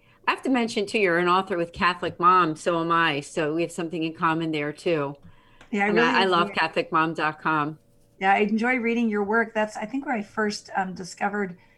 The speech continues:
Speaker 2: you know, even what you do as a, you know, um, just checking, you know, th-, getting to connect with other women is, is really important, especially in the height of those periods of loneliness. And when you're searching, you know, Catholic Mom, these great resources are, are really important.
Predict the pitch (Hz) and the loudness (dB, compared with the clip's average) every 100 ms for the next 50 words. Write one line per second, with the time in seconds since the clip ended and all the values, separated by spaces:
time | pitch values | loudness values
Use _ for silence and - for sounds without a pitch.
0 | _ - 185 185 202 196 190 196 - 190 | _ -12 -8 -6 -6 -6 -6 -6 -8 -6
1 | 180 175 175 185 185 202 202 196 175 185 | -6 -6 -8 -12 -8 -4 -2 -4 -6 -8
2 | 180 180 - - - 202 180 180 - 180 | -6 -8 -10 -18 -14 -10 -10 -12 -12 -8
3 | 180 175 175 - _ _ _ 220 - - | -6 -6 -8 -12 _ _ _ -10 -10 -6
4 | 226 226 233 220 214 208 196 220 - - | -6 -2 0 0 -2 -4 -4 -8 -12 -14
5 | - - 214 220 214 - 196 185 196 196 | -12 -2 0 0 -4 -6 -4 -4 -6 -6
6 | 190 190 185 190 190 185 180 180 202 180 | -4 -4 -6 -6 -6 -8 -10 -10 -10 -10
7 | 175 185 208 208 196 175 - - 214 185 | -10 -4 -2 0 -2 -8 -12 -14 -12 -12
8 | 180 - 208 202 196 190 92 - - _ | -12 -8 -6 -6 -6 -8 -8 -14 -20 _
9 | _ 185 180 - 196 190 180 190 190 - | _ -12 -10 -6 -4 -4 -6 -10 -10 -12
10 | - 202 196 185 180 185 208 214 208 202 | -6 -2 -2 -4 -8 -4 0 0 0 0
11 | 202 - _ _ _ - - 180 180 185 | -2 -8 _ _ _ -20 -10 -8 -6 -6
12 | 190 175 - 208 208 196 180 180 190 175 | -8 -8 -4 -4 -4 -8 -8 -8 -8 -8
13 | 175 - 185 190 185 175 180 180 180 175 | -8 -6 -6 -6 -8 -6 -4 -6 -6 -8
14 | 170 - 190 190 180 175 170 - 175 165 | -8 -6 -6 -4 -8 -10 -12 -12 -12 -10
15 | 175 170 - 180 175 180 175 170 - 175 | -8 -8 -10 -10 -10 -10 -10 -12 -12 -14
16 | 175 170 | -12 -14